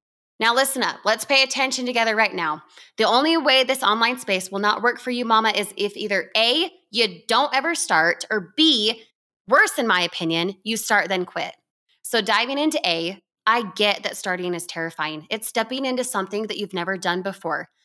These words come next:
But remember the analogy of riding a bike from our previous episode? Of course it's terrifying.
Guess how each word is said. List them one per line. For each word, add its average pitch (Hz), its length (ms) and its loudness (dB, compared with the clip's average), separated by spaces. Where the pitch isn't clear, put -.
But 254 160 4
remember 240 400 0
the 285 140 -2
analogy 247 560 2
of 185 160 -4
riding 226 320 2
a 240 40 -2
bike 190 460 0
from 247 200 0
our 233 120 4
previous 240 420 -4
episode? 247 540 0
Of 349 240 8
course 392 460 4
it's 339 240 -2
terrifying. 185 800 0